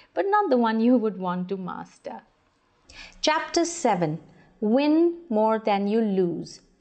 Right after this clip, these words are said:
I was doing a workshop once for a multinational company, and it was truly one of my best workshops. What was even more exciting was that Mister Kapil Dev was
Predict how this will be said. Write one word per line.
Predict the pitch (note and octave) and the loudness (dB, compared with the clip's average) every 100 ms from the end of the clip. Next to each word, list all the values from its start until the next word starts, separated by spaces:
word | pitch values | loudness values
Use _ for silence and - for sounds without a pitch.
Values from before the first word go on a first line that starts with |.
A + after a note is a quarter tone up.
| _ _ _ - | _ _ _ 0
I | D#4+ | 4
was | G4 F#4+ | 4 4
doing | D4 C#4+ | 2 4
a | B3+ | 4
workshop | G#3 G3 - F3 E3+ | 4 2 2 2 2
once | F3+ F#3+ F#3+ | 2 0 0
for | G#3+ | 0
a | |
multinational | G3 G3 F#3+ G#3+ G3+ F3+ - F#3+ G3 | 2 0 0 -2 -2 -2 -2 -4 -2
company, | F3 D#3+ D#3 E3 E3+ - | -2 -2 -4 -6 -6 -2
and | A#3 | 0
it | B3+ | 2
was | B3+ C#4 - - - | 2 0 -4 -14 -10
truly | - D#4 D#4+ C#4+ G#3+ | 0 2 4 4 2
one | G3 G#3 | 0 0
of | G3 G3 | -2 -6
my | G#3 G3 | -6 -6
best | F3+ - A#3 G#3+ G3+ - | -6 -2 0 2 -2 0
workshops. | F3 D#3+ - D3 - - - _ | 0 0 -6 -8 -8 -16 -20 _
What | C4+ D#4 | 2 2
was | D4 - | 2 0
even | D4 D#4+ G4 | 0 2 2
more | F4 C#4 | 2 2
exciting | C4 C4+ G#3 G3 G3+ C#4+ E4 C#4+ | 0 0 2 2 0 -4 -4 -4
was | A#3 A#3 | -2 0
that | A#3+ | -2
Mister | A#3 A#3+ A#3+ | -2 -4 -4
Kapil | A#3+ C4 C4+ E4+ E4 | -2 -2 0 0 0
Dev | G3+ F3+ | 0 -2
was | F#3 G3 | -2 -6